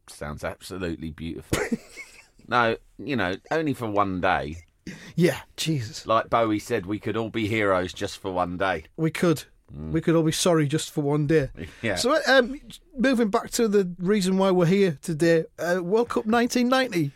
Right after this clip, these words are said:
Speaker 1: Well, people, I, per-, when I say people, I mean me, Sam Delaney.
Speaker 2: Yes.
Speaker 1: I regard this as peak World Cup.
Speaker 2: Ooh, interesting.
Speaker 1: I have extremely fond memories of this World Cup,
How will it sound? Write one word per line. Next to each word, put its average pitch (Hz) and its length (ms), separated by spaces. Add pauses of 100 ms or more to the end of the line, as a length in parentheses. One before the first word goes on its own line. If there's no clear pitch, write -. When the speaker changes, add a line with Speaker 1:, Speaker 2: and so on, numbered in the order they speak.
(460)
Speaker 1:
Well, 131 360 (100)
people, 170 680
I, 160 500
per-, 139 200
when 135 180
I 139 80
say 127 160
people, 117 300
I 92 60
mean 101 220
me, 101 240
Sam 92 340
Delaney. 85 500
Speaker 2:
Yes. 175 260 (260)
Speaker 1:
I 117 140
regard 98 480
this 92 240
as 87 480
peak - 320
World 78 280
Cup. - 260
Speaker 2:
Ooh, 269 680
interesting. 175 720 (140)
Speaker 1:
I 110 160
have 98 400
extremely 127 760
fond 87 320
memories 80 400
of 64 80
this 78 160
World 78 280
Cup, - 260